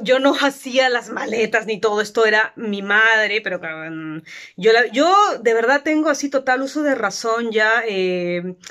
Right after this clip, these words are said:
la primera mudanza de Lima, a, a Lima cuando tenía nueve años. Yo he vivido en Lima dos veces, cuando tenía nueve, luego cuando tenía dieciséis, que fui por la universidad.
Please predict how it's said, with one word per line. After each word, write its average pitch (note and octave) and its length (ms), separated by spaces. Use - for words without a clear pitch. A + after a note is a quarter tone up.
la G#3+ 180
primera A#3 280
mudanza A#3+ 380
de A3 100
Lima, G3+ 380
a, F#3 80
a G3 140
Lima G#3 340
cuando F#3 240
tenía F#3+ 260
nueve F#3+ 200
años. F#3 200
Yo D#4 60
he - 20
vivido F4 180
en D4+ 60
Lima C#4 160
dos A#3+ 160
veces, A3+ 220
cuando F#3 180
tenía G3+ 200
nueve, A3+ 320
luego G#3+ 360
cuando F#3+ 300
tenía F#3+ 140
dieciséis, G3+ 420
que A3+ 100
fui F#3+ 120
por G3+ 140
la G3+ 60
universidad. F3 560